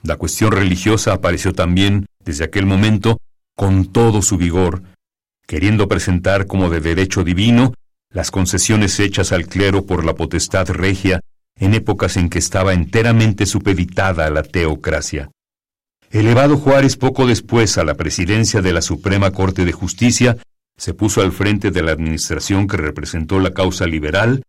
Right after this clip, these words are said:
en los tres años que duró la guerra llamada de la Reforma. La antigua legislación teocrática desaparecía. Los principios conquistados a fuego y sangre fueron proclamados por un puñado de hombres.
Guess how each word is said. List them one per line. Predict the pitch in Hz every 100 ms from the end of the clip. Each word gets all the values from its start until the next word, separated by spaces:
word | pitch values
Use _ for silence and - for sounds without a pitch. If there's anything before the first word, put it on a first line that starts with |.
| _ _ _
en | 90
los | 82 -
tres | 107 104 -
años | 104 104 -
que |
duró | 80 78 101
la | 95
guerra | 85 104 104 98
llamada | 78 73 92 95 90
de | 87
la | 90
Reforma. | 90 87 87 67 73 - _ _ _ _ _ _ _ _ _ _
La | 104 104
antigua | 98 143 147
legislación | 131 117 104 98 104 117
teocrática | 117 95 104 107 - - 101
desaparecía. | 90 85 82 80 71 95 95 - - _ _ _ _ _
Los | - -
principios | 95 92 123 127 127
conquistados | 104 98 - - 110 101 95
a |
fuego | - 98 104 95
y |
sangre | 92 107 117 117 117 - _ _ _
fueron | 120 117 117
proclamados | 104 95 95 90 110 117 104 95
por | - 98
un | 107 107
puñado | 107 98 101 95 85
de | 76
hombres. | 80 90 78 69 -